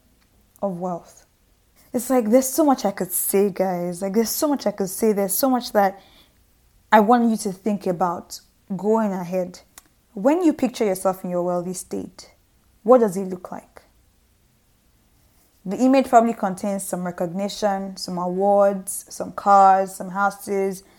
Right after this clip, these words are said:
an empire, lots of money, hopefully some philanthropic endeavor. I'm not offering any right answer. I don't think there's one right answer, and I strongly believe no one can draft your answer for you. However, I'm learning that true change only comes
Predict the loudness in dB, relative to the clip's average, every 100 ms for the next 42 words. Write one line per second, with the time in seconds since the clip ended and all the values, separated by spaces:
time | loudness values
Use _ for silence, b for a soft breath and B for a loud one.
0 | b -12 -6 0 0 0 2 4 4 0
1 | 0 -2 -2 -4 -4 -4 -4 -6 -8 b
2 | b 0 0 0 -4 -4 -6 -6 -6 -6
3 | -6 -4 -4 -4 -6 -8 -4 -4 -4 -6
4 | -8 _ _ _ 0 2 2 2 0 -4
5 | -4 -4 -4 -6 -12 -12 -14 -14 _ _
6 | _ -4 0 0 0 -2 -2 -4 -4 -6
7 | -8 -6 -4 -4 -6 B B B 0 0
8 | 2 0 0 0 -2 -2 -2 -2 -4 -6
9 | -4 -6 -6 -8 -6 -8 -10 -10 -12 -12
10 | -16 _ _ b b b b b 4 6
11 | 6 4 4 4 2 2 0 0 -4 -4
12 | -2 -4 -4 -4 -4 -4 -6 -8 -12 -14